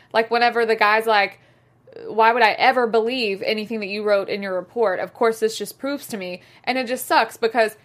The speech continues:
I think he was being honest in saying, like, "I would have let this sit on my desk for forever." This, like, no-name case that was solved, uh,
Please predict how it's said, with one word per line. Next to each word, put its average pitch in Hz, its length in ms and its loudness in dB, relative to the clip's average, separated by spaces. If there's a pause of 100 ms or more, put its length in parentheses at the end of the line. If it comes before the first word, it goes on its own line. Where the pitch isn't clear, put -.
(100)
I 220 80 0
think 262 200 -6
he 262 60 -10
was 254 140 -6
being 226 220 -6
honest 233 440 -2
in 220 160 -8
saying, 214 280 -4
like, 196 280 -8
"I 214 120 -4
would 269 160 -2
have 208 120 -6
let 220 280 -2
this 220 160 -2
sit 226 200 -6
on 214 80 -4
my 190 140 -4
desk 202 380 -4
for 185 180 -6
forever." 180 420 -4
This, 196 220 -8
like, 202 220 -2 (320)
no-name 220 540 0
case 220 400 0
that 196 340 0
was 202 160 -6
solved, 202 640 2 (100)
uh, 214 120 -12